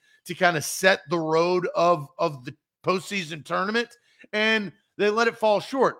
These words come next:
I think th-, the, the big question of that statement is, well, there's two. Let's start with the first one.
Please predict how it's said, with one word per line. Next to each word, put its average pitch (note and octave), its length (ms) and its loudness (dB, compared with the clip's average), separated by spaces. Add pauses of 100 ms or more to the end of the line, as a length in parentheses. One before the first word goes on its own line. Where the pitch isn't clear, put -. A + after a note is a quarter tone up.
(120)
I F3+ 80 0
think B3+ 320 -2
th-, F#3+ 160 -16
the, F3 280 -6 (160)
the D#3+ 320 -4
big A#3 480 0 (140)
question F#3 800 0
of E3 440 0
that D3+ 280 2
statement D#3 640 -6
is, C3+ 460 -4 (1200)
well, F3+ 180 2
there's E3+ 300 -2
two. F#3+ 400 0 (320)
Let's G3 180 -2
start A3+ 240 4
with F#3 120 -2
the D#3 60 -4
first F3+ 380 -2
one. F#2+ 200 -14